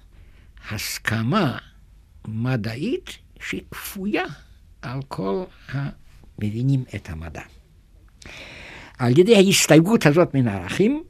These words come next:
פוסקות המסקנות ופוסקים ההישגים של המדע מלהיות מה שיוונים קראו דוקסאי, זאת אומרת סברות.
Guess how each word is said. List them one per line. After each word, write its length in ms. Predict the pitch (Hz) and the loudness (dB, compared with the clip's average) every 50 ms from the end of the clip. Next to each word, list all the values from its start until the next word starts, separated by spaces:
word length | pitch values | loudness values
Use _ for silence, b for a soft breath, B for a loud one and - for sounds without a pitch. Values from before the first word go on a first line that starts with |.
| - - | -14 -8
פוסקות 1300 | - 117 - - - - - - - - - - - - - - - - - - - - - 240 254 - - | -6 -6 -6 -4 -6 -8 -8 -8 -10 -10 -12 -16 -20 -20 -20 -20 -20 -20 -20 -14 -4 -2 0 0 0 -2 -2
המסקנות 840 | 147 147 131 113 107 - - - - 113 135 196 190 170 - - | -2 0 -2 -2 -4 -8 -10 -6 -2 0 2 4 2 2 2 -2
ופוסקים 500 | - - - 107 - - - - 175 160 | -10 -12 -12 -10 -10 -6 -4 -2 0 0
ההישגים 520 | 147 131 120 - - 127 117 123 160 175 165 | 0 0 -2 -2 -2 -4 -2 -2 -2 -2 -2
של 200 | - - 139 127 | -2 -2 -2 -2
המדע 420 | 117 101 110 113 110 143 175 196 | -2 -2 -2 -2 0 2 2 2
מלהיות 720 | 196 180 165 151 143 135 135 143 156 180 190 - - - - b b b b b b b b b b b b b - - | 4 6 6 6 8 8 8 8 8 8 6 4 0 -10 -12 b b b b b b b b b b b b b -10 -4
מה 280 | 101 117 139 139 160 156 | 0 0 2 4 4 4
שיוונים 1600 | - - - 147 135 131 127 123 123 120 117 113 110 104 104 101 95 95 - 107 110 107 117 123 127 156 185 202 214 214 208 | 4 4 6 6 8 8 8 8 8 6 6 4 4 2 0 -2 -4 -8 -10 -8 -6 -4 -4 -2 0 0 2 2 2 0 0
קראו 520 | 208 - 151 151 156 180 190 185 185 185 175 | 0 2 2 4 6 6 6 6 6 4 2
דוקסאי, 1000 | 135 113 113 123 160 - - - - - - - - - 76 71 - - - - - - - - - - - - - 120 | 2 0 2 4 4 4 4 0 -4 -2 -2 -2 -4 -4 -6 -8 -8 -10 -10 -12 -16 -20 -20 -20 -20 -20 -20 -20 -18 -14
זאת 260 | 120 120 117 117 - - | -12 -12 -10 -8 -6 -6
אומרת 420 | 120 117 127 123 143 143 143 143 - - - - | -4 -2 0 0 0 -2 -4 -6 -10 -18 -18 -12
סברות. 1200 | - - - - - - - 208 202 202 196 196 190 - - - - - - - - - - - | -10 -8 -6 -6 -6 -6 -6 -4 -4 -4 -4 -4 -4 -4 -6 -6 -8 -10 -14 -16 -16 -16 -16 -16